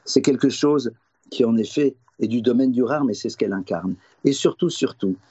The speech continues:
cette importance du chesed, cette importance donc, euh, de savoir que on doit donner. Ruth, qu'est-ce qu'elle fait ? Eh bien, elle suit sa belle-mère qui repart, femme seule,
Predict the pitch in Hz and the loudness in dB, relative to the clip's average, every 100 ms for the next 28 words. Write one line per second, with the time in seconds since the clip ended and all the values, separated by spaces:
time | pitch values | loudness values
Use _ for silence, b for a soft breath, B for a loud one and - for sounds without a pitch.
0 | b b b b - 139 160 147 156 - | b b b b -2 0 0 0 0 0
1 | 165 156 120 117 - 107 - 87 - 123 | -2 -2 0 -2 0 -2 0 -2 -2 -2
2 | - 131 - 131 180 180 135 175 202 - | 0 -2 -2 -2 0 0 0 0 0 -8
3 | B B B - 131 135 120 113 _ - | B B B -4 0 2 0 -2 _ -6
4 | 120 135 - 135 123 127 127 117 _ _ | -2 0 2 0 2 2 0 -4 _ _
5 | _ _ - 135 120 - - - - _ | _ _ 0 0 0 -6 -20 -20 -20 _
6 | - 117 110 117 110 113 107 101 95 - | -4 -2 2 0 2 0 0 -2 -4 -2
7 | 147 151 - 135 - 113 - 110 104 b | 0 0 0 0 0 -2 0 -4 -4 b
8 | b b - 127 151 156 139 _ _ _ | b b -2 2 2 2 0 _ _ _
9 | _ - 131 - - 156 156 131 _ _ | _ 0 0 -2 -6 -2 -2 -6 _ _
10 | _ - - 110 120 117 120 117 107 110 | _ -8 -2 2 4 4 2 0 -4 -8
11 | _ _ - 135 127 120 101 87 90 85 | _ _ -2 0 0 0 -2 -2 -8 -14
12 | _ _ _ _ - 135 123 123 104 - | _ _ _ _ -4 -2 0 -2 -6 -6
13 | - 131 139 | 0 0 0